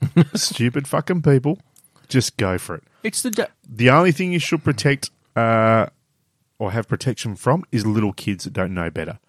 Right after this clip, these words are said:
Speaker 2: Correct.
Speaker 1: That's
Speaker 2: Y-
Speaker 1: different.
Speaker 2: Under five, you need to make sure that you protect against them. Over five, fuck, that's parents' responsibility.
Speaker 1: <laughs> Okay.
Speaker 2: Well, no, I reckon over five, most kids should be taught, "This is gonna hurt you.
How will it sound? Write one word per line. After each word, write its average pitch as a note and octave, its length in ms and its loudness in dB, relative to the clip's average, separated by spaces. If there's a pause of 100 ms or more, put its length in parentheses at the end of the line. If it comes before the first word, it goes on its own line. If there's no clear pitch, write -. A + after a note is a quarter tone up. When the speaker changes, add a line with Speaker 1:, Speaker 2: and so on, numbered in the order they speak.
(200)
Speaker 2:
Correct. E3 300 0
Speaker 1:
That's A2 240 2
Speaker 2:
Y- - 60 -8
Speaker 1:
different. F#2+ 320 -2 (100)
Speaker 2:
Under D#3 220 2
five, F3 580 0 (220)
you A#2+ 200 4
need A#2 240 2
to A2 80 -8
make G#2+ 200 -2
sure G#2 320 -2
that G2+ 140 -4
you G2+ 720 -4 (300)
protect G#2 320 -6
against F#3+ 300 -8
them. F3 240 -4
Over C#3 260 -2
five, E3 340 -2
fuck, D3 220 -6
that's D#3 160 -8
parents' A#2+ 600 -6 (100)
responsibility. F3+ 840 0
Speaker 1:
<laughs> - 40 -10 (100)
Okay. D4 200 2 (380)
Speaker 2:
Well, C#4 320 8
no, C4+ 320 2
I B3+ 40 2
reckon A3 300 0
over G3+ 280 2
five, C#3 680 4 (840)
most C#3 300 4
kids C3 180 2
should A2 160 -4
be G#2 100 -2
taught, G#2 360 0 (500)
"This A#2+ 200 0
is A#2 60 0
gonna G#2 200 -2
hurt G2 320 0
you. D3 280 -2